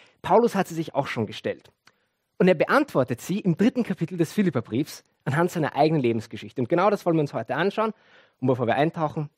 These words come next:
eine Randnotiz. Vor uns liegen sechzehn Verse. Einer gewichtiger als der andere. Das habt ihr euch wahrscheinlich eh schon gedacht, dass die Hannah das vorgelesen hat. Niemals könnte ich in der nächsten, hoffentlich halben Stunde, ähm,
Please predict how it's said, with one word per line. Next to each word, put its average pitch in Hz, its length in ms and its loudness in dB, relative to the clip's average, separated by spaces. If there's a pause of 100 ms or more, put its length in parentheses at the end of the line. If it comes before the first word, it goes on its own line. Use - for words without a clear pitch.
eine 120 240 -2
Randnotiz. 104 720 -8 (840)
Vor 208 200 6
uns 254 180 2
liegen 165 200 2
sechzehn 147 460 0
Verse. 101 360 -4 (1300)
Einer 185 260 4
gewichtiger 156 640 2
als - 140 2
der 160 100 4
andere. 123 240 2
Das 113 100 -4
habt 151 140 2
ihr 160 60 2
euch 147 40 2
wahrscheinlich 135 280 0
eh 127 40 0
schon 120 160 -2
gedacht, 113 300 -4
dass 110 180 -8 (220)
die 120 100 -4
Hannah 113 140 -2
das 107 160 -6
vorgelesen 104 560 -10
hat. - 180 -18 (720)
Niemals 185 640 6
könnte 160 200 0
ich 147 60 -4
in 143 60 0
der 139 80 2
nächsten, 143 340 -2
hoffentlich 160 400 -2
halben 131 280 0
Stunde, 180 440 0 (440)
ähm, 151 180 0